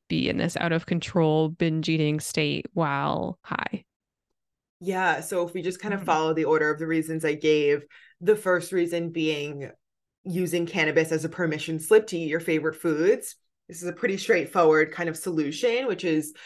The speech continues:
Speaker 2: look at the foods you're binging on when high and work on intentionally incorporating those foods when sober too. So you can really signal
Speaker 1: Mm-hmm.
Speaker 2: to your brain,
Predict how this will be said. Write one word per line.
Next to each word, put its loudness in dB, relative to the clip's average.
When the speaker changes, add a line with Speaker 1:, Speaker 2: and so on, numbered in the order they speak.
Speaker 2:
look 6
at 6
the -6
foods 0
you're 4
binging 0
on 2
when 0
high 2
and -2
work 4
on 0
intentionally -4
incorporating 0
those -4
foods -10
when -8
sober -4
too. 2
So 4
you -2
can -4
really -2
signal 0
Speaker 1:
Mm-hmm. -10
Speaker 2:
to -6
your 4
brain, 2